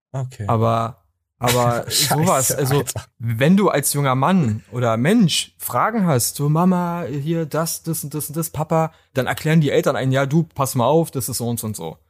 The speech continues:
Speaker 2: Ja, und nicht irgendein Lehrer, der vielleicht noch politisch da irgendwas rein, reingefärbtes die Kinder noch um die Ohren zieht.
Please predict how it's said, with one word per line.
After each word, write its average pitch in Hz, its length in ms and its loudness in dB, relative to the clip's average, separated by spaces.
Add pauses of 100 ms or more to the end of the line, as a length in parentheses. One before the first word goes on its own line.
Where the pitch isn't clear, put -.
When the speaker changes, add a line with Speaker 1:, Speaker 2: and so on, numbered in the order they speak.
(500)
Speaker 2:
Ja, 110 160 0
und 147 180 0
nicht 147 300 2
irgendein 151 340 2
Lehrer, 160 380 2
der 135 280 2
vielleicht 131 320 -4
noch 131 140 -4
politisch 160 580 2
da 127 140 2
irgendwas 123 400 -4
rein, 147 240 -2
reingefärbtes 120 800 -2 (100)
die 117 40 -14
Kinder 110 240 -4
noch 107 100 -8
um 110 120 -8
die 107 60 -10
Ohren 110 240 -10
zieht. - 380 -8